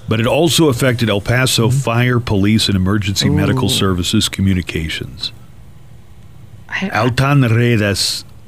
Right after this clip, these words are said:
Speaker 1: cellular network launch along the border also caught the Federal Communications Commission by surprise. I think they have, uh, worked to get that all ironed out.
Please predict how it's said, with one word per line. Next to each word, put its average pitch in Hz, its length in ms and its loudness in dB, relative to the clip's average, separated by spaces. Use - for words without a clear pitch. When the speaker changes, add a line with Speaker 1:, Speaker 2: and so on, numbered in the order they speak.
Speaker 1:
cellular 107 520 2
network 98 540 -2
launch 87 320 -4
along 90 280 -2
the 87 40 -2
border 85 540 -2
also 95 400 -2
caught 90 340 -2
the 90 120 -8
Federal 101 340 -2
Communications 101 840 0
Commission 71 640 -8
by - 200 -6
surprise. - 680 -10
I - 60 -12
think 104 220 -2
they 107 180 0
have, 85 300 -2
uh, 82 340 -4
worked 110 380 -2
to 95 80 -2
get 98 260 -6
that 95 160 -2
all 92 260 -8
ironed 104 360 -10
out. 101 300 -8